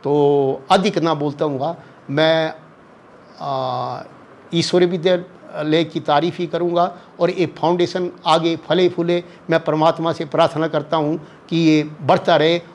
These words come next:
और हम लोग यहाँ से शिक्षा ग्रहण करते रहें। मेरी लोगों से भी यही प्रार्थना रहेगी कि यहाँ आकर के कुछ चार, आ, सीखें, अच्छे विचार सीखें,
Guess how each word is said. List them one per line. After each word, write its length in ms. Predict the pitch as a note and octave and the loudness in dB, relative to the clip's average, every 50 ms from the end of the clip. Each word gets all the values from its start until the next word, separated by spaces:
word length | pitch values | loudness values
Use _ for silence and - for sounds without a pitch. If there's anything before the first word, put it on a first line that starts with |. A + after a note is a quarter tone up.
| - - | -4 -2
और 100 | E3+ D3+ - - | -2 0 0 -4
हम 260 | - - D#3 F3 F3+ | 0 0 2 2 4
लोग 240 | F3 E3+ E3 D#3 C#3+ D3+ | 2 2 2 2 0 -2
यहाँ 160 | D3 C#3+ C3+ | -2 -2 -4
से 160 | C#3+ D3 B2+ | -4 -8 -10
शिक्षा 400 | - - B2+ - - D3+ C#3 C3 B2+ - - A#2 | -8 -10 -12 -8 -4 -2 -2 -2 -2 -4 -4 0
ग्रहण 280 | C#3 E3 F3+ F3+ E3 | 2 4 4 4 2
करते 300 | C3 - C#3+ C3 - E3 | 0 -2 -4 -2 -2 0
रहें। 220 | D#3+ E3 E3 E3+ E3+ - - - - - D#3 | 0 0 0 0 -4 -10 -18 -20 -10 -2 0
मेरी 180 | E3+ E3+ E3+ | 2 2 2
लोगों 340 | D#3 E3+ F#3+ G3 G#3 A3+ G#3 | 4 4 4 6 6 6 4
से 120 | C#3 G3 | 4 0
भी 100 | G#3 G3 | 2 2
यही 80 | F#3 E3+ | 2 2
प्रार्थना 380 | C3+ C#3+ C#3+ D3 - - D#3 D#3+ | 2 0 0 -2 -2 -2 -4 -2
रहेगी 380 | D#3+ D#3 C#3+ B2+ D#3 G3 A#3 A3+ - - - - - - | -2 -2 -2 -2 -2 -2 -2 -2 -6 -14 -20 -20 -14 -6
कि 80 | E3+ D#3+ | -4 -2
यहाँ 240 | D3 C#3+ D3+ C#3+ | 0 2 2 2
आकर 240 | C3+ C3 - C#3 B2 | 0 -2 -4 -8 -10
के 160 | A#2+ - C3 | -8 -10 -12
कुछ 240 | - - C3 B2 - | -12 -12 -14 -16 -10
चार, 280 | - - A#2+ A#2+ A#2+ - - - - - - - - - - E3 | -6 -4 -4 -4 -4 -6 -12 -20 -20 -20 -20 -20 -20 -20 -14 -10
आ, 300 | C#3 B2+ A#2+ A#2 A#2+ B2 | -8 -6 -6 -6 -8 -10
सीखें, 540 | A#2+ - - F#3 F#3 - - G3+ G3 G3 F#3+ - - - - - - - | -12 0 0 0 0 2 2 2 2 2 0 -4 -12 -20 -20 -20 -4 -4
अच्छे 240 | F3 E3+ - - F3 | -4 -2 0 0 0
विचार 340 | D#3 D3+ D3 D3+ D#3 E3 F3 | 0 0 0 4 4 4 4
सीखें, 460 | E3+ - F#3+ E3 - F3+ F#3+ F#3+ F3+ | 4 2 -4 -2 0 0 0 0 -2